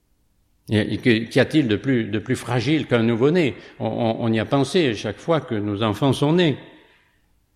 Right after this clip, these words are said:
Seigneur Jésus a été, a été cela sur la terre, réellement un homme, un jeune homme, un adolescent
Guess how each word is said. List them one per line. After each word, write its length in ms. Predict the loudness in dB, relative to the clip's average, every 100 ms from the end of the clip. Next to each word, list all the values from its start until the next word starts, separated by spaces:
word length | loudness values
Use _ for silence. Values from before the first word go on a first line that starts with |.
| _ _ _ _ _ _ _ _ _ _ _
Seigneur 360 | -6 0 2 2
Jésus 340 | 2 0 2
a 60 | 2
été, 340 | 2 0 0 0
a 140 | -2
été 340 | 0 0 -2
cela 840 | -2 -6 -12 -6 -2 0 -2 -4 -14
sur 220 | -8 -4
la 100 | -4
terre, 260 | -4 -8 -8 -12 _ -6
réellement 640 | 0 4 4 4 2 0 0
un 160 | 2 4
homme, 300 | 2 0 -4 -12 -20 _ _ _ _ _ _ _ _ _ _ _
un 120 | 4
jeune 300 | 6 8 8
homme, 320 | 8 6 2 0 -14 -20 _ _ _ _ _ _ _ _ _ _ _ _ 0
un 160 | 4
adolescent 640 | 6 8 8 8 8 6